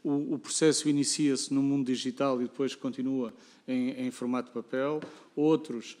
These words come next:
apenas se inicia com o contacto presencial junto do serviço e, portanto, de facto, há aqui, eu diria, alguma assimetria entre os diversos procedimentos nesta matéria. E, portanto, se calhar, mais do que perder, não é perder tempo, é fazer perder tempo à Assembleia da República e à Comissão,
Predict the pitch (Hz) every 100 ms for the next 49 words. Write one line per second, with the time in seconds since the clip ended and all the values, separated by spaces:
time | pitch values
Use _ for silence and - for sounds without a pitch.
0 | - - - 143 160 160 151 - 143 139
1 | - 151 139 135 135 135 127 143 135 -
2 | 123 127 127 131 123 113 120 123 - 143
3 | 139 147 147 113 - - 123 117 113 -
4 | 117 113 127 113 - 120 127 - - -
5 | - 117 117 117 123 131 - - _ 120
6 | 117 127 143 135 - 131 - 127 113 117
7 | 127 131 127 - - - 135 131 127 120
8 | 123 135 - - 123 - 117 127 127 -
9 | 127 - 123 113 101 90 85 85 - -
10 | _ 127 - 180 - - 185 147 139 151
11 | 147 147 143 143 143 123 - - - -
12 | _ _ _ - 123 139 151 151 143 127
13 | 127 107 107 120 123 113 123 131 147 123
14 | 135 - 131 139 131 127 - 147 139 -
15 | 139 123 135 127 - 123 104